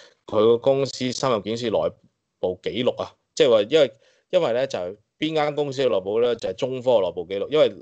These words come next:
啊，禮頓唔公平嘅經營手法，佢主要係話，噉呢，可能會導致更，禮頓嘅營商手法唔公平呢，導致發現更多嚴重不合規格之處。打畀大家聽，其實如果喺香港嘅話，禮頓算係公道。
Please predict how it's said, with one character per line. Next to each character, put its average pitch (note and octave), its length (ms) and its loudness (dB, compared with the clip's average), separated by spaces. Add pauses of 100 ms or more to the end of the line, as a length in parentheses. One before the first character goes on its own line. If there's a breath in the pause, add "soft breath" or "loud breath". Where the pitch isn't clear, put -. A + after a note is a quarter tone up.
啊， G2 280 -6
禮 A2+ 220 -4
頓 G2+ 340 -2 (260)
唔 F#2 180 -18
公 C3+ 200 -4
平 G#2 240 -10
嘅 G2+ 160 -8
經 B2 160 -6
營 A2 280 -10
手 G2+ 200 -10
法， G2 160 -8
佢 G2 160 -6
主 F2 260 -18
要 G#2 100 -4
係 D#2 140 -14
話， D2+ 160 -18 (520 soft breath)
噉 B2+ 100 -4
呢， D#3 80 2
可 B2+ 160 6
能 G#2 160 -2
會 G#2 100 -4
導 G2 260 -6
致 G#2+ 220 -14
更， G#2+ 420 -8
禮 A2 320 -4
頓 B2+ 220 2
嘅 A#2 240 -4 (140)
營 F#2+ 180 -14
商 C#3+ 180 -2
手 C3 180 0
法 B2 120 -2
唔 E2+ 120 -12
公 C3 160 -6
平 G#2+ 120 -10
呢， G#2 160 -10
導 F2+ 240 -6
致 G2+ 180 -16 (380)
發 G2 220 -4
現 F2+ 180 -12
更 G2+ 180 -8
多 A#2+ 160 -4
嚴 D#2+ 180 -16 (200)
重 F2 320 -14
不 A2+ 80 -8
合 A2 100 -10
規 A2 220 -6
格 F#2 120 -4
之 G#2+ 120 -14
處。 - 120 -16 (520 loud breath)
打 A#2 160 2
畀 C3 40 2
大 A2+ 140 2
家 A2+ 80 2
聽， G#2 300 -4
其 G2 100 -8
實 F#2+ 160 -4 (160)
如 G2 120 -8
果 C3 80 0
喺 C3 100 -4
香 B2+ 160 -2
港 G#2 80 0
嘅 G#2+ 40 -4
話， G#2+ 120 0
禮 F#2+ 140 0
頓 F2+ 340 -8
算 F2+ 120 -8
係 E2 40 -10
公 G2+ 180 -8
道。 - 140 -10